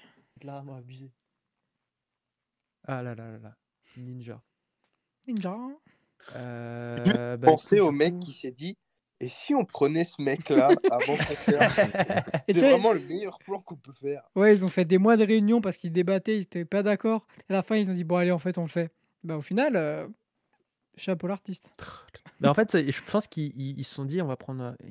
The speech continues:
Speaker 1: la grosse tête de Twitch.
Speaker 2: Oui, bah oui.
Speaker 1: Comme ça, bah,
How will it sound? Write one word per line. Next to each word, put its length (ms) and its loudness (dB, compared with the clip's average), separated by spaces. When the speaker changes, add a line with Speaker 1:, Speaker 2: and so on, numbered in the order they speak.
Speaker 1:
la 180 -4
grosse 440 -6
tête 220 -4
de 80 -2
Twitch. 280 -2
Speaker 2:
Oui, 160 2
bah 140 0
oui. 220 -2
Speaker 1:
Comme 140 -6
ça, 200 2
bah, 200 4